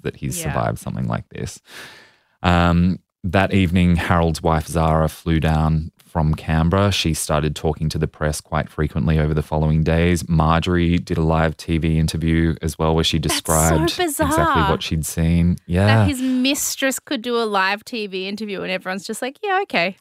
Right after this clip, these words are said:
Speaker 2: <laughs> That's his
Speaker 1: So
Speaker 2: mistress.
Speaker 1: at the time, she was just acknowledged as his neighbour.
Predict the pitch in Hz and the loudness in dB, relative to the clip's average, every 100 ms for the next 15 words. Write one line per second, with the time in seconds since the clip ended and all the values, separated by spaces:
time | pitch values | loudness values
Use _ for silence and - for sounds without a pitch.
0 | _ - - 784 - 1077 494 453 _ 440 | _ -6 -4 -6 -6 -4 -6 -8 _ -20
1 | _ 427 - - 208 226 220 - - - | _ -8 -6 0 0 0 -4 -8 -6 -6
2 | - - 107 - 120 104 92 - 87 80 | -4 -2 0 0 0 2 2 2 0 0
3 | 85 90 - 82 80 78 - 80 - 78 | -2 -2 0 2 2 0 0 -2 0 0
4 | 76 78 78 85 143 | 2 4 4 4 4